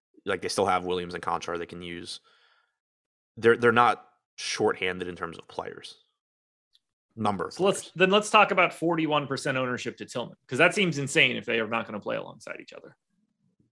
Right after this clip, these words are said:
Speaker 1: Yeah, that seems pretty high to me, 'cause, like, if you go, like, twenty-eight minutes for Clark, twenty for Tillman, you're talking about, like, a twenty to twenty-two fantasy point projection on Tillman, which is
Speaker 2: Right.
Speaker 1: fine, but, um,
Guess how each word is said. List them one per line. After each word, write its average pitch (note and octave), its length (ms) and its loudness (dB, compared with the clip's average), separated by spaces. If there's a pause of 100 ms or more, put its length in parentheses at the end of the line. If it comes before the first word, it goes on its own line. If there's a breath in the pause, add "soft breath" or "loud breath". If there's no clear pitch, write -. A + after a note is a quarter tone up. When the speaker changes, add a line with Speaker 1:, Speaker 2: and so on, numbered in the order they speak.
(160)
Speaker 1:
Yeah, C#3 180 8
that A#2+ 100 6
seems C#3 240 0
pretty G#2+ 200 2
high F#2+ 140 2
to G#2 60 -2
me, G#2 100 -4
'cause, A2+ 140 -2
like, A#2+ 100 6
if A2+ 80 0
you D3+ 80 0
go, E3 200 10
like, C#3 160 6
twenty-eight B2 360 0
minutes A2 220 -2
for G2+ 100 -4
Clark, G#2 320 0
twenty G2+ 300 -4
for - 140 -6
Tillman, A2 340 -2 (300 soft breath)
you're B2 140 6
talking A#2 340 4
about, G#2 180 2
like, G2 160 0
a F#2 100 -2 (280)
twenty G2+ 360 0
to F#2+ 100 -2
twenty-two G2 440 -6
fantasy G2 360 -6
point G2 200 -6
projection G2 380 -4
on G#2 80 -2
Tillman, A2+ 320 -4 (280 loud breath)
which F3 180 4
is - 160 2
Speaker 2:
Right. F3+ 240 8
Speaker 1:
fine, G2 160 -10
but, G2+ 360 -2 (360 soft breath)
um, F2+ 500 -2